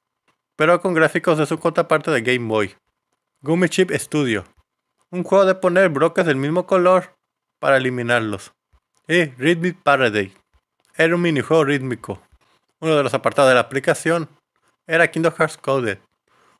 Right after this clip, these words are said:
un juego puzzle episódico que tuvo ocho episodios.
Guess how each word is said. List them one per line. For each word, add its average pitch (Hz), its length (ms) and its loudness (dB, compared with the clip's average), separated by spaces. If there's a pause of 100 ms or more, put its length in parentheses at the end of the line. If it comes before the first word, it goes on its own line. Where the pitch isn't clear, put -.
(100)
un 160 120 -8
juego 180 280 2
puzzle 196 320 2
episódico 175 600 -2
que 131 120 -4
tuvo 160 340 -4
ocho 165 220 2
episodios. 110 640 -4